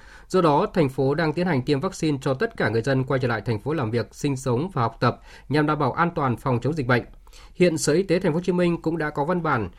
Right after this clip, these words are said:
gửi Viện Pasteur để xin ý kiến tổ chức tiêm vaccine cho trẻ từ mười hai đến mười bảy tuổi. Theo thống kê của Sở Giáo dục và Đào tạo Thành phố Hồ Chí Minh,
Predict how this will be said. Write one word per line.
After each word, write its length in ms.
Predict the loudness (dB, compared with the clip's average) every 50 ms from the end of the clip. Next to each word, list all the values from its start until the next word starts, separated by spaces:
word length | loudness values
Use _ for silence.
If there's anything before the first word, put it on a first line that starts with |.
| -20 -20 -20 -10 -6
gửi 360 | 0 4 4 4 6 4 2
Viện 280 | 2 2 2 2 2 0
Pasteur 420 | -2 -2 -2 0 2 2 2 2 0 -2 0
để 140 | 2 2 2
xin 200 | 2 0 0 0
ý 80 | 0 0
kiến 340 | 2 2 0 2 2 0 2
tổ 120 | 2 2
chức 240 | 2 2 -2 -2 0
tiêm 200 | -2 -2 0 0
vaccine 360 | -4 -6 -6 -2 -2 -2 0 -2
cho 80 | -4
trẻ 240 | -2 -2 -2 -2 -2 -2
từ 100 | -4 -2
mười 140 | -2 0 0
hai 200 | 0 0 -2 0
đến 200 | -2 -2 0 0
mười 120 | 0 0
bảy 140 | 2 2 2
tuổi. 300 | 4 4 4 4 4 0 -6 _ -20 -20 -20 -20 -20 -20 -14 -2
Theo 120 | 0 2 2
thống 160 | 2 2 2
kê 200 | 2 2 2 2
của 180 | 4 2 2
Sở 180 | 2 2 0 0
Giáo 160 | 0 0 0
dục 180 | 0 0 -2 -2 -4
và 80 | -2
Đào 100 | -2 -2
tạo 180 | 0 -2 -4 -2
Thành 180 | -2 -2 -2
phố 0 |
Hồ 60 | -2 -2
Chí 120 | -2 2
Minh, 260 | 4 4 4 4 2